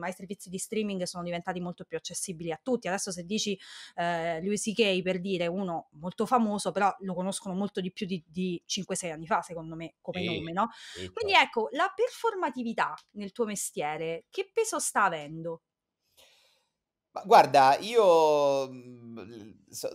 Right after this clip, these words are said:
Speaker 2: ho, ho, ho iniziato anni fa, diciamo, in un momento in cui tutto sommato non, non, non c'erano ancora i social, o comunque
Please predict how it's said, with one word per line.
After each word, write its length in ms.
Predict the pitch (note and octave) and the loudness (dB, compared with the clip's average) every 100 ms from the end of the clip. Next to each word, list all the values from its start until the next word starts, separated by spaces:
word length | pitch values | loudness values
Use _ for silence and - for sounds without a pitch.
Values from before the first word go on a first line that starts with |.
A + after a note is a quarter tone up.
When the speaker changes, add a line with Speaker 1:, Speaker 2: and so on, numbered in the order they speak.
| - | -6
Speaker 2:
ho, 100 | C3 | -6
ho, 280 | C3 - - | -6 -8 -10
ho 100 | - | -6
iniziato 680 | C3+ C3 B2+ - F3 G3 F#3 | -4 -4 -8 0 6 6 6
anni 180 | C#3+ C3+ | 0 0
fa, 160 | F3+ E3+ | 2 2
diciamo, 260 | B2 C#3 | 0 -6
in 80 | B2 | -6
un 60 | A2+ | -6
momento 340 | A#2 C#3 C3+ | -6 -8 -10
in 80 | G#2+ | -14
cui 380 | - A#2 A2 G2 | -8 -8 -6 -10
tutto 260 | B2+ A#2+ | -12 -10
sommato 340 | G#2 A2+ C3 A#2 | -10 -8 -6 -6
non, 240 | G#2 G2+ | -8 -10
non, 680 | G2+ G2+ G2 G2 F#2+ G2 G2+ | -10 -12 -12 -12 -12 -12 -12
non 240 | G2+ G#2 G2 | -12 -12 -12
c'erano 340 | - D#3+ C#3+ | -2 0 0
ancora 220 | A#2 B2+ | -4 -4
i 40 | G#2+ | -4
social, 500 | A2 G2 F#2+ G#2 G2 | -4 -4 -4 -6 -6
o 100 | G2+ | -6
comunque 840 | D3 C#3 C3+ C3 A#2+ A2 G#2 - | -6 -4 -6 -2 0 2 0 -4